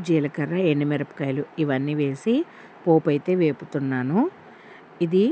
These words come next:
బాగా వేగాలి. ఇది వేగినప్పుడు మంచి స్మెల్ అయితే వచ్చింది. ఆ స్మెల్కి మనకి భలే ఉంటుంది. అందులోని కొంచెం ఇంగువ అయితే వేసాను. ఇంగువ ఫ్లేవర్ వేయడం వల్ల గోంగూర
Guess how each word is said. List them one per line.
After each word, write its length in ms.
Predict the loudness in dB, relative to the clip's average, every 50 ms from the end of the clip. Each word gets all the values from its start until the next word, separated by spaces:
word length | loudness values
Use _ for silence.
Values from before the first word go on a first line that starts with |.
| 0 -4 -10 -20 -20 -20 -20 -20 -20 -20 -14 -8 -4 -2
బాగా 360 | -2 0 -2 0 0 0 0 2 2
వేగాలి. 520 | 0 0 -2 -2 -4 -4 -2 0 2 2 2 0 -2 -6 -6 -4 -2
ఇది 120 | 0 2 2 4
వేగినప్పుడు 640 | 2 2 2 0 -2 -4 -4 -4 -4 -4 -2 -2 0 0 0 0
మంచి 260 | 0 0 -2 -2 -4 -4 -4
స్మెల్ 340 | -4 -4 -2 0 2 4 4
అయితే 200 | 4 2 2 0 0 0
వచ్చింది. 540 | -2 -4 -6 -6 -4 -2 -2 0 2 2 0 0 -4 -8 -20 -20 -20 -20 -20 -20 -20 -20 -20 -20 -20 -20 -20 -20 -20 -20 -20 -20 -20 -20 -20 -20 -20 -20 -20 -20 -20 -12 -8 -6 -6
ఆ 40 | -4 -2
స్మెల్కి 480 | -2 0 2 2 2 2 0 0 0 0 0 0
మనకి 340 | 0 -2 -2 -2 0 0 0 0 0
భలే 220 | 0 2 2 2 0 0 -2
ఉంటుంది. 480 | -2 -2 -4 -4 -2 -2 0 0 0 0 -2 -6 -12 -20 -20 -20 -20 -20 -20 -20 -20 -20 -20 -20 -20 -14 -8 -4
అందులోని 480 | -2 0 2 2 2 2 2 0 0 -2 -2 -2 -2
కొంచెం 320 | -2 -2 -2 -2 -4 -6 -6 -6 -6 -4 -2
ఇంగువ 200 | 0 0 2 2 2 2
అయితే 180 | 2 2 0 0 0 0
వేసాను. 480 | -2 -4 -6 -6 -6 -4 -4 -2 0 -2 -2 -2 -6 -14 -20 -20 -20 -20 -20 -14 -8 -6 -4
ఇంగువ 200 | 0 2 2 0 0
ఫ్లేవర్ 340 | 0 -2 -2 -2 -2 -2 0 0
వేయడం 280 | 0 0 0 -2 -2 -4 -4 -4
వల్ల 180 | -2 -2 -2 -2 -4 -2 -2
గోంగూర 360 | -2 -2 -2 -2 -2 -4